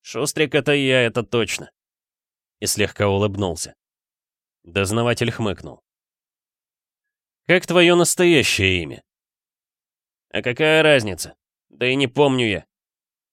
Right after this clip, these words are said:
А ведь не соврал. «Ну ладно. Откуда родом?» «Не знаю».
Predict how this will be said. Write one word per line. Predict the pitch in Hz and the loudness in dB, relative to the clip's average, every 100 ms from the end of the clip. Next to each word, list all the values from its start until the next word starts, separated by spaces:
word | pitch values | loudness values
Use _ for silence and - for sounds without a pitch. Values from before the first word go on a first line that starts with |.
| _ _ - | _ _ -6
А | 104 | -4
ведь | 104 101 | -4 -4
не | 104 | -6
соврал. | - 110 98 71 - _ _ _ _ _ _ _ _ _ | -2 -2 -2 -6 -14 _ _ _ _ _ _ _ _ _
«Ну | 92 107 131 | -8 -2 2
ладно. | 123 110 127 147 - - - _ | 2 2 -2 -10 -14 -20 -20 _
Откуда | 101 - 160 143 | -6 -2 2 4
родом?» | 120 123 147 156 _ _ _ _ _ _ _ _ | 4 2 0 -4 _ _ _ _ _ _ _ _
«Не | 117 123 | -6 -4
знаю». | 117 139 113 - | 0 0 0 -4